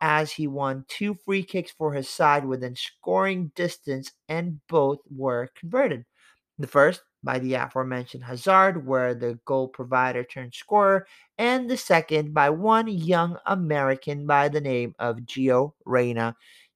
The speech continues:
Definitely some youngsters to look out for in the Dortmund squad.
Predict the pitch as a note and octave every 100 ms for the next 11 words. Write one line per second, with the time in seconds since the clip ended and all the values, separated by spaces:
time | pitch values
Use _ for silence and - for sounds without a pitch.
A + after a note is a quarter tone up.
0 | - C#3 - D3 D3+ - F3 - F3+ E3
1 | D#3+ D#3 - C#3 C#3 - - D3 D3+ D3+
2 | B2 A#2+ B2 B2 - C3+ B2 B2+ B2+ A2+
3 | - B2 - - G#2 -